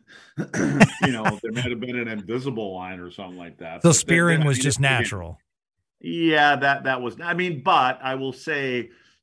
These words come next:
Speaker 1: you know, the whole poke in the pants. I mean, he, that, that was below the belly button, right? I,
Speaker 2: Yeah.
Speaker 1: I'll, I'll be honest with you.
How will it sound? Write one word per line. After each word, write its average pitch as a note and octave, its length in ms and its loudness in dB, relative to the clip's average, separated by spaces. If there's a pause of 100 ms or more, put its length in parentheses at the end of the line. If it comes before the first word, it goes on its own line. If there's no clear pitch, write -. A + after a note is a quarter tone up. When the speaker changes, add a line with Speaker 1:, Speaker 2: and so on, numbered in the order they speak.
(100)
Speaker 1:
you D3 120 0
know, B2 300 2
the C3 120 0
whole D3+ 300 2
poke C#3+ 300 -2
in B2 60 -2
the G#2+ 80 -6
pants. G#2+ 500 -4
I A#2 40 -6
mean, A#2 160 -4
he, D3 120 0
that, D3+ 320 0
that F3+ 120 4
was D#3 120 2
below C3 240 2
the A2 80 -4
belly F#2+ 240 -6
button, F2+ 260 -10
right? A#2 240 0
I, G#2 180 2
Speaker 2:
Yeah. C3 100 2
Speaker 1:
I'll, C3+ 120 -4
I'll E3 220 4
be D#3 120 -2
honest C#3 240 -4
with G2+ 120 -6
you. E2 100 -10